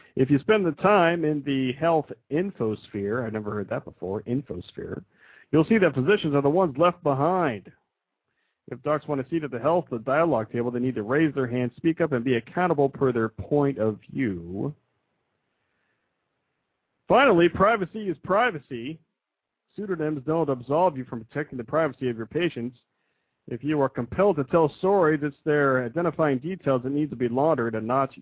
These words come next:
your identity. Yeah, I guess I under-, I guess I, uh, agree with that somewhat. I've talked with Doctor V about this, uh, before, and about being anonymous, not being anonymous. I've talked about that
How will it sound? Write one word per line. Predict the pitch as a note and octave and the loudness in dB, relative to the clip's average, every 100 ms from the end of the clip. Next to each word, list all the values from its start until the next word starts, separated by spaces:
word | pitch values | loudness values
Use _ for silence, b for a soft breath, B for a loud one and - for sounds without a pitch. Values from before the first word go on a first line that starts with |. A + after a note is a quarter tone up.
| G#2 | -10
your | B2+ B2 G#2 G#2 G2+ | -6 -2 -2 -4 -6
identity. | G2+ A#2 B2 G2 F2 F#2+ B2+ _ _ _ _ _ _ _ _ _ _ _ _ _ _ _ _ | -8 -6 -6 -6 -10 -12 -14 _ _ _ _ _ _ _ _ _ _ _ _ _ _ _ _
Yeah, | G#3+ A#3 | 2 4
I | A#3 | 4
guess | A3+ G#3+ | 4 4
I | F#3+ | 4
under-, | E3 D3 C3+ B B B | 4 4 2 B B B
I | |
guess | G3+ F3 | -8 -2
I, | D3+ C3+ B2+ A#2+ | 2 4 4 2
uh, | A2+ G#2+ G#2+ | 0 -2 -4
agree | G#2 D3 D#3+ | -4 0 4
with | C#3+ B2 B2+ | 4 2 2
that | A#2+ A#2 A#2+ B B _ _ _ | 2 0 -4 B B _ _ _
somewhat. | C3+ C3+ C#3+ G2+ A2 A2+ B2 - | 0 2 0 -4 -2 0 0 -2
I've | A2 G2+ | -6 -6
talked | - A#2+ A2+ | -4 -4 -4
with | G#2 | -6
Doctor | A2+ G#2+ G#2+ | -4 -4 -6
V | G2 G#2 G#2+ | -6 -4 -4
about | G2 G2 F#2+ | -4 -6 -6
this, | F#2+ F#2+ - _ - F#2+ | -8 -8 -10 _ -16 -6
uh, | G2 F#2+ F2 - | -4 -4 -6 -10
before, | F2 - _ D#3 F3+ D2+ F2 D3 _ _ _ _ _ _ _ - | -14 -14 _ -6 -6 -8 -8 -10 _ _ _ _ _ _ _ -12
and | - G2+ F#2+ F2+ | -6 -2 -2 -2
about | F2+ F2 G2 F#2+ | -4 -2 0 0
being | A#2+ B2 A2 | 2 2 2
anonymous, | G#2+ E3+ G3 F#3+ - | 2 2 4 2 2
not | A2+ A#2 A#2+ | 0 0 2
being | A2+ | 2
anonymous. | A2+ A2 A2 G#2+ | 2 2 2 0
I've | G2+ F#2+ | -2 -2
talked | A#2 A2+ | -2 -2
about | G#2 G#2 G2 | 0 -2 0
that | G2 G2 | -2 -4